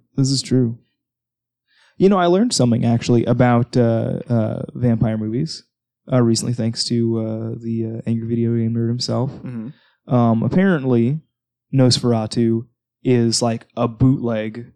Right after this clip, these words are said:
Speaker 1: like, Dracula.
Speaker 2: Yeah, they couldn't get the rights to
Speaker 1: Yeah, like,
Speaker 2: Dracula,
Speaker 1: I,
Speaker 2: so
Speaker 1: I
Speaker 2: they
Speaker 1: did
Speaker 2: just
Speaker 1: not know
Speaker 2: made
Speaker 1: that.
Speaker 2: Nosferatu.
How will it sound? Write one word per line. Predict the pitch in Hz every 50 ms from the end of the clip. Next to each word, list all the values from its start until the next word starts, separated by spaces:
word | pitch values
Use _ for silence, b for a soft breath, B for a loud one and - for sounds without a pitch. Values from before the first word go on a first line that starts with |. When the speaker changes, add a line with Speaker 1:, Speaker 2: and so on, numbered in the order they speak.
| _ _ _ _ _ _ _ _
Speaker 1:
like, | - - 139 127 113 107
Dracula. | 117 117 107 104 101 - 107 - 208
Speaker 2:
Yeah, | 190 139 135
they | 143 147 147
couldn't | - 180 170 160
get | 151 147 -
the | 139
rights | 139 143 139 - -
to | 143 139
Speaker 1:
Yeah, | 117
like, | 123 135 139 139 131 123
Speaker 2:
Dracula, | 127 127 123
Speaker 1:
I, | 123
Speaker 2:
so | 135
Speaker 1:
I | 135
Speaker 2:
they | 131 127 131
Speaker 1:
did | 120
Speaker 2:
just | 123 120 120
Speaker 1:
not | -
know | - 120 120 117
Speaker 2:
made |
Speaker 1:
that. | 110 113 - - - - -
Speaker 2:
Nosferatu. | 151 131 120 - - 135 135 131 131 - 117 104